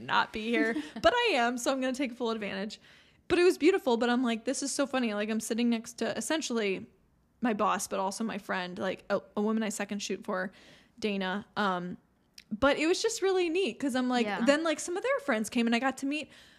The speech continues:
Speaker 1: other people that maybe I've worked with before or I've seen at,
Speaker 2: Yeah.
Speaker 1: like, it, it's just hanging out. It's, but it's just, again, people are craving an auth-, authentic thing. They're not, cr-, I don't know,
Speaker 2: Yeah.
Speaker 1: putting on this facade that you're, like, this perfect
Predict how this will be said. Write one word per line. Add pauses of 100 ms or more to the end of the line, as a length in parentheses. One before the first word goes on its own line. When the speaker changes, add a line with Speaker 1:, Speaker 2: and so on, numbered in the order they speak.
(120)
Speaker 1:
other
people
that
maybe
I've
worked
with
before
or
I've
seen
at,
Speaker 2:
Yeah.
Speaker 1:
like, (300)
it,
it's
just
hanging
out. (300)
It's,
but
it's
just, (1040)
again,
people
are
craving
an
auth-, (180)
authentic (600)
thing.
They're
not,
cr-, (540)
I
don't
know,
Speaker 2:
Yeah.
Speaker 1:
putting
on
this
facade
that
you're,
like,
this
perfect